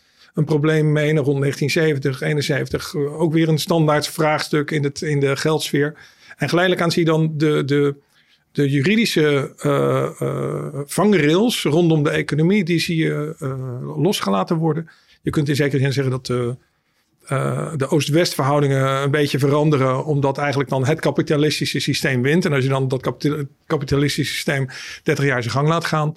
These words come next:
ja, dan ontstaan excessen als, eh, platformen als Facebook, eh, Elon Musk, hele rijke miljonairs,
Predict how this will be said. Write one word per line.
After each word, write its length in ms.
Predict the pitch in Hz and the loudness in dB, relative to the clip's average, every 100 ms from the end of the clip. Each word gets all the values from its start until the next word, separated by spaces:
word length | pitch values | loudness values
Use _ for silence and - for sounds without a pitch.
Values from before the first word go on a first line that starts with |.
| - _ _ _ | -10 _ _ _
ja, 120 | 143 | -2
dan 140 | 127 | -2
ontstaan 480 | 131 131 - 143 135 | -2 -4 -2 -2 -2
excessen 480 | 131 - 147 139 139 | -4 -2 -2 0 -2
als, 400 | 135 123 131 - | -2 -4 -4 -6
eh, 200 | 151 135 127 | -4 -2 -2
platformen 520 | 135 127 - 131 131 | -4 -4 -4 -4 -4
als 140 | 127 - | -6 -4
Facebook, 640 | 139 127 147 123 127 - | -4 -2 0 -2 -2 -8
eh, 220 | 139 127 139 | -4 -2 0
Elon 260 | 139 131 | 0 2
Musk, 320 | 131 135 - | 2 0 -4
hele 200 | 113 135 | -4 -2
rijke 380 | 139 131 135 135 | 0 -2 -2 -2
miljonairs, 640 | 131 135 131 135 135 135 | -4 -4 -4 -4 -4 -6